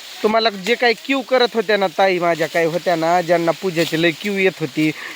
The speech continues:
किंवा माझी चुकी वाटत होती की बाबा मी चुकीचा वाटत होतो, त्यांच्यासाठी खास, खास व्हिडिओ आहे. तर रात्री आम्ही घरी गेलो आणि तेव्हापासून तोंड फुगवून जेवण काय बनवाना, जेवण आपण नंतर तिनं जेवण बनवला पुन्हा जेवणा.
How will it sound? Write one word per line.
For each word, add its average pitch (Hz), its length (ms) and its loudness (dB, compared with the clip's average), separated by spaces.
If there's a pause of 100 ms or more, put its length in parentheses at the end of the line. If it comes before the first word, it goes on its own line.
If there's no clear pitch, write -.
(100)
किंवा 180 140 4
माझी 180 300 2
चुकी 196 320 -6
वाटत 180 400 2
होती 151 360 -6 (380)
की 196 60 0
बाबा 196 240 4
मी 208 220 -2
चुकीचा 226 440 -2
वाटत 185 380 0
होतो, 156 260 -8
त्यांच्यासाठी 175 640 -4 (100)
खास, 190 200 0 (200)
खास 180 200 0 (100)
व्हिडिओ 175 260 0
आहे. 131 440 -4 (920)
तर 220 260 6
रात्री 233 300 2
आम्ही 196 240 2
घरी 190 280 0
गेलो 185 260 2
आणि 185 80 -2
तेव्हापासून 196 580 0
तोंड 202 300 2
फुगवून 190 440 0
जेवण 196 380 2
काय 185 220 2
बनवाना, 185 680 0 (440)
जेवण 202 380 4
आपण 190 220 0
नंतर 185 360 -2 (120)
तिनं 202 160 -2
जेवण 202 340 2
बनवला 190 340 2
पुन्हा 190 280 0
जेवणा. 165 460 0